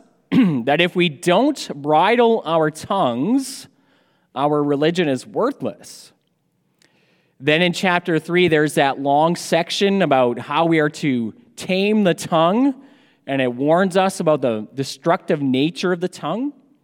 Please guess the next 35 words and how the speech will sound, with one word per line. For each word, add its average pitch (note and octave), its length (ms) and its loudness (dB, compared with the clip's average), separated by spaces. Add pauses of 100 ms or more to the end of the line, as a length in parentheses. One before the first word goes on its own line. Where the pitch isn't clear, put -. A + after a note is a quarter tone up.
(960)
In F3+ 120 0
chapter G#3 420 2
four, G#3 320 4
we G#3 120 4
are E3 80 2
taught F3 420 2
not D#3+ 240 0
to E3+ 80 -2
boast C#3+ 720 -2 (420)
with C#3+ 220 -6
our B2 180 -2
mouths. C3 720 -6 (920)
And D#3 100 -4
now G3 160 2
here, B3+ 380 2
God F3+ 300 2
warns E3 420 2
us D#3 220 0
against C3+ 460 -4
making B2 640 -4 (240)
careless A#2+ 880 -6
oaths. A#2+ 800 -6
<clears throat> - 60 -20 (1500)
Now, F3 460 4
the F3+ 100 4
Apostle G3 440 0
James E3+ 320 2
was D3 180 -2
most F#3+ 300 2
likely G#3+ 280 2
wr-, C#3+ 240 -2
writing C3+ 500 0
to - 140 -6
Jewish E3+ 420 -2
Christians C3+ 920 -2